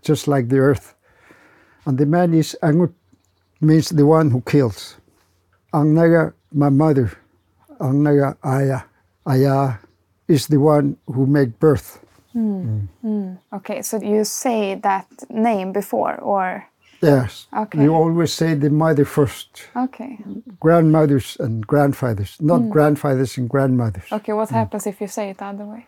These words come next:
Speaker 1: Then you kill the life first.
Speaker 2: Oh.
Speaker 1: You have to make the birth to life to kill someone.
Speaker 2: Mm.
Speaker 1: Mm.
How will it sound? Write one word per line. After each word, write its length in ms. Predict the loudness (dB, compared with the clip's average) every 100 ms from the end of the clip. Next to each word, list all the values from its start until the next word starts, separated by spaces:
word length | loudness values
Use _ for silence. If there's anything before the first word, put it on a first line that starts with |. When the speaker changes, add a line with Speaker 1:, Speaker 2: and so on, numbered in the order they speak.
| _ _ _
Speaker 1:
Then 200 | 4 6 4
you 80 |
kill 280 | 4 2 2
the 140 | 2 0
life 540 | 0 -2 -6 -18 -20 _
first. 520 | -4 -2 -4 -16 -20 _ _ -14
Speaker 2:
Oh. 260 | -12 -12 -16 _ _ _ -2
Speaker 1:
You 120 | 2
have 220 | 2 0
to 100 | -2
make 280 | 0 0 0
the 140 | -4 -6 -2
birth 380 | 0 0 -4 -20 _ _ -8
to 120 | -4
life 520 | 0 0 0 -4 -12 _ _
to 100 | -10
kill 240 | -2 0 0
someone. 440 | 0 -2 -2 -4 -8 _ _ _ -8
Speaker 2:
Mm. 380 | -4 -4 -4 -4
Speaker 1:
Mm. 200 | -6